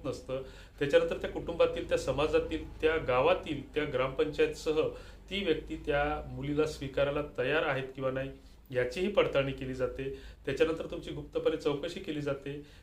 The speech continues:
की याला कुठलं व्यसन, या घरची लोकं कशी आहेत, या सगळ्या गोष्टी तुमच्या तपासल्या जातात. त्याच्याच नंतर ती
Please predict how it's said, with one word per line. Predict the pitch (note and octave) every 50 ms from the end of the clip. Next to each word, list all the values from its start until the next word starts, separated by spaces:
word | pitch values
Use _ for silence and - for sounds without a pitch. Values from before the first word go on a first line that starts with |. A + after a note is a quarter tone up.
| - - -
की | D3 D3 C#3+
याला | C3 C3 C3 C#3 C#3 C#3+
कुठलं | C#3+ - C3+ B2+ - C3+ B2+
व्यसन, | B2 B2+ C3 C3 - - C#3+ C3+ C#3
या | C3+
घरची | A2+ A2+ G#2+ - - C#3
लोकं | C3 B2 B2 - D3 -
कशी | C#3+ C3 C3 - C3
आहेत, | A#2+ B2+ C3 D3
या | D3
सगळ्या | D3 - C3 B2+ C3+ D#3+ F3
गोष्टी | E3+ D#3+ C#3+ - -
तुमच्या | C#3 D3 C#3 - C#3+ C3+ - -
तपासल्या | B2+ - D#3 D#3 D#3 - D3 B2+
जातात. | C3+ C3+ C3+ - -
त्याच्याच | - C3+ C#3+ F3 F#3+ F#3 E3+
नंतर | D3+ C#3+ C#3+ C#3+ C#3
ती | C#3+ - D3 D#3 D#3+ D#3+